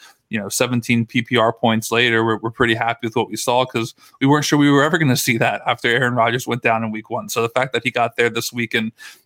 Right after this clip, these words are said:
and is kinda trending up over the last couple of weeks, I think is encouraging for his outlook going forward. I'm sure that there will be times where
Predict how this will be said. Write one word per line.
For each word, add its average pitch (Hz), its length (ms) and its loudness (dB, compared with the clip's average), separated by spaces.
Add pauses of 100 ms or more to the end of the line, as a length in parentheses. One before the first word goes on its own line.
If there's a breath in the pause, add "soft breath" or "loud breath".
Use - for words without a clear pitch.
and 120 120 0
is 113 100 -2
kinda 123 240 0
trending 120 400 0
up 113 160 0
over 120 140 2
the 113 80 4
last 110 280 0
couple 117 220 -2
of 110 60 -4
weeks, 113 220 -4
I 110 60 -2
think 113 220 -6
is 113 140 -2
encouraging 113 560 0
for 107 160 -2
his 113 160 -2
outlook 113 420 -2 (380 loud breath)
going 120 240 2
forward. 120 440 4
I'm 107 140 0
sure 127 340 2
that 120 200 0
there 113 100 0
will 110 80 2
be 104 140 -10
times 117 560 -2 (320 soft breath)
where 104 500 0